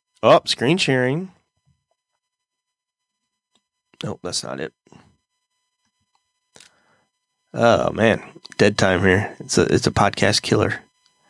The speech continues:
Um, nope. Okay, well, if I can't do it, I can't do it.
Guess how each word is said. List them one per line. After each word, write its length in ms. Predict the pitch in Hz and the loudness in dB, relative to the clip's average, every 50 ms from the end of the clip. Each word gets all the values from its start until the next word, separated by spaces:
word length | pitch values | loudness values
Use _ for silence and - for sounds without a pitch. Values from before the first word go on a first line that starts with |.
| _ _ _ _ _ - - - _ _ - | _ _ _ _ _ -20 -20 -20 _ _ 0
Um, 880 | 127 131 156 160 156 160 160 151 156 160 160 156 156 156 156 156 156 _ _ _ _ _ _ _ _ _ _ _ _ _ _ _ 988 988 988 _ _ _ _ _ _ _ _ _ _ _ _ _ _ _ _ | 2 4 4 4 4 4 4 4 2 2 0 -2 -4 -8 -10 -14 -16 _ _ _ _ _ _ _ _ _ _ _ _ _ _ _ _ _ _ _ _ _ _ _ _ _ _ _ _ _ _ _ _ _ _
nope. 200 | - 135 147 160 - _ _ _ - - - _ _ _ _ _ _ _ _ _ _ - - - - - - - | -4 -2 -2 -2 -4 _ _ _ -14 -14 -14 _ _ _ _ _ _ _ _ _ _ -20 -20 -20 -20 -4 0 0
Okay, 240 | 117 113 - - - - | 0 0 -2 -8 -4 0
well, 240 | 117 120 95 82 | 2 4 4 4
if 100 | 104 - | 4 2
I 60 | 107 101 | 0 0
can't 240 | - 113 - - | 0 -2 -2 -2
do 120 | - - - | -2 -2 -2
it, 100 | 62 58 | 0 -2
I 60 | - | -2
can't 300 | - - - 65 - - | -2 -2 -2 -2 -2 -2
do 140 | - - - | -2 0 0
it. 220 | - 67 - - | 0 0 -2 -6